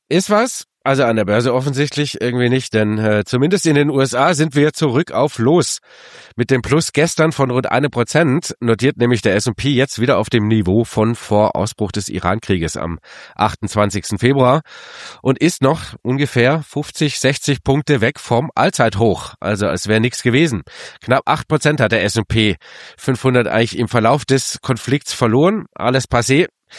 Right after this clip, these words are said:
Nicht schlecht, muss man sagen, dafür, dass in sechs Wochen der Ölpreis um roundabout dreißig Dollar je Barrel gestiegen ist, die Renditen der Staatsanleihen um vierzig Basispunkte geklettert sind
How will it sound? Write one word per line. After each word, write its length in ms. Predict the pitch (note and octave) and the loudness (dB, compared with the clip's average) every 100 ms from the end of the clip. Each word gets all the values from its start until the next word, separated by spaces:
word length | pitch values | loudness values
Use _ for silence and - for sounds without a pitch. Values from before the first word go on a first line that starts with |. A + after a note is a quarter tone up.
| - - _ - | -20 -20 _ -8
Nicht 180 | A2+ - | -8 -2
schlecht, 320 | B2 D#3 - | -2 -2 -2
muss 160 | A2 | -2
man 140 | A2+ G#2+ | 0 2
sagen, 280 | G#2+ G#2+ G#2 | 2 2 2
dafür, 280 | G#2 A#2+ | 0 0
dass 280 | G2+ G#2 - | 0 0 -2
in 220 | - G2+ | -4 -2
sechs 300 | F#2+ G#2 - | 0 -2 -2
Wochen 340 | A2+ G#2 G2+ F2 | -4 0 -2 0
der 100 | G2 | -2
Ölpreis 380 | E2+ G#2+ F#2+ F2+ | 0 2 0 0
um 240 | D#2+ F2 D#2+ - - - - | -2 -4 -6 -12 -20 -20 -6
roundabout 420 | F#2 F#2+ F#2+ F2+ | -2 0 2 0
dreißig 420 | - F2+ G#2 G2+ - | 0 0 0 -2 0
Dollar 460 | G#2 A2 G#2 G2+ | 2 4 4 2
je 180 | F#2 F#2+ | 0 -2
Barrel 300 | - G2+ A2 | 0 2 2
gestiegen 400 | F#2+ - A2+ G#2+ | -2 -2 0 0
ist, 260 | F#2+ G#2+ - | -2 -2 -2
die 60 | |
Renditen 420 | F2 F2+ A2+ G#2+ | 0 2 0 2
der 160 | G2+ F#2+ | 2 2
Staatsanleihen 680 | - G2 - E2 F#2 F#2+ F#2+ | 2 0 0 0 2 2 0
um 200 | E2+ F#2 | -4 -4
vierzig 400 | A2 - G#2+ - | -6 -4 -8 0
Basispunkte 640 | F#2+ G#2+ G2+ G#2+ G#2 F#2 | 0 0 -2 -4 -2 -2
geklettert 440 | F2 - G#2 G2 | -2 -2 0 0
sind 240 | G2+ F#2 | 0 -2